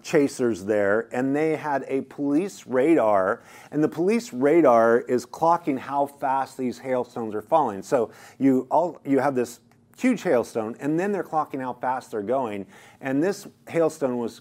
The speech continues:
clocked at a hundred and five miles an hour. Now, a really hard pitching Major League Baseball pitcher, it can throw a hundred mile an hour fastball. So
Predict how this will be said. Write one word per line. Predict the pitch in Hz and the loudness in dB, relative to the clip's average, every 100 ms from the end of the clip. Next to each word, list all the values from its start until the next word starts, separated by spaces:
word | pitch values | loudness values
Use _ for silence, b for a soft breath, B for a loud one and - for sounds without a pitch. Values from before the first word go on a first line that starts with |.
| - | -18
clocked | - 151 147 139 | -6 -6 -4 -6
at | 110 | -8
a | |
hundred | - - 156 170 175 156 | -8 -14 -14 -8 -6 -8
and | 123 113 | -10 -14
five | - 123 123 120 107 _ - 120 113 | -8 -4 -2 -4 -6 _ -4 -4 -2
miles | 117 113 101 | -6 -6 -8
an | |
hour. | 113 104 87 - B B B B B | -8 -6 -8 -12 B B B B B
Now, | 143 135 | -6 -6
a | 120 127 | -2 -2
really | 113 110 139 196 180 135 117 107 - - | -2 -2 6 10 10 10 6 2 -4 -16
hard | - - 170 143 123 110 95 | -20 -4 0 2 2 -2 -8
pitching | - 143 - 113 98 98 98 b b b b b _ | -6 -6 -4 -8 -8 -10 -14 b b b b b _
Major | - 123 151 156 147 | -6 2 4 4 2
League | 127 104 | 0 2
Baseball | 127 123 - 107 | 2 0 0 -2
pitcher, | 101 - - - 98 87 _ b b b | -2 -6 -8 -4 -4 -4 _ b b b
it | 127 127 - | -4 -4 -4
can | 147 120 | -6 -2
throw | 151 123 | 2 2
a | |
hundred | - - 156 | 0 -6 -6
mile | 131 123 113 107 | -4 -4 -6 -8
an | |
hour | 104 98 | -8 -8
fastball. | - 98 92 98 82 - b b | -6 -6 -6 -10 -12 -14 b b
So | - 165 139 127 | -6 0 0 0